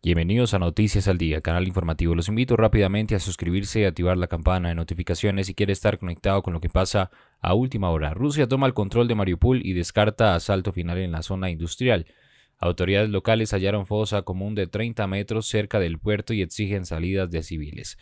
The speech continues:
No olvide dejar un comentario en este video y un me gusta también para apoyarnos de antemano. Muchas gracias.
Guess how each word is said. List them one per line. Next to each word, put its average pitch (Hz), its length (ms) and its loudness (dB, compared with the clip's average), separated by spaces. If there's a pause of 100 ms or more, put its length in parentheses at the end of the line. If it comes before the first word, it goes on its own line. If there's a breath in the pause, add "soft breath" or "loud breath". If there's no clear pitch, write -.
(340 soft breath)
No - 80 -6
olvide 117 240 2
dejar 113 220 2
un 110 40 -4
comentario 107 520 0
en 101 80 0
este 104 340 0
video 98 340 0
y 107 80 -2
un 98 60 -4
me 101 80 -4
gusta 104 240 -6
también 95 300 -2
para 90 160 0
apoyarnos 90 540 0
de 87 80 -2
antemano. 95 340 -4
Muchas 98 260 -4
gracias. 85 460 -2